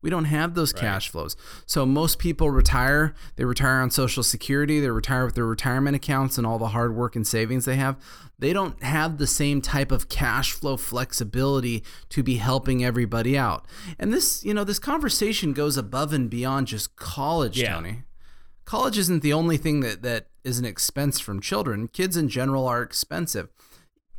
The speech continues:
Speaker 1: Have you been watching the Olympics
Speaker 2: A
Speaker 1: at
Speaker 2: little
Speaker 1: all?
Speaker 2: bit, off and on. I try to catch it when I can.
Speaker 1: Yeah.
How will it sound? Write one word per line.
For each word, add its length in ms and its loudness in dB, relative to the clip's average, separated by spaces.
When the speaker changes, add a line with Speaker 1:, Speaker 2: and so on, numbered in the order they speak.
Speaker 1:
Have 140 0
you 80 2
been 100 0
watching 240 0
the 80 2
Olympics 300 2
Speaker 2:
A 80 4
Speaker 1:
at 80 6
Speaker 2:
little 100 8
Speaker 1:
all? 80 6
Speaker 2:
bit, 100 2
off 300 0
and 80 2
on. 300 -2
I 100 0
try 220 2
to 100 -2
catch 300 -4
it 80 -6
when 140 -4
I 80 -2
can. 440 -6
Speaker 1:
Yeah. 360 -4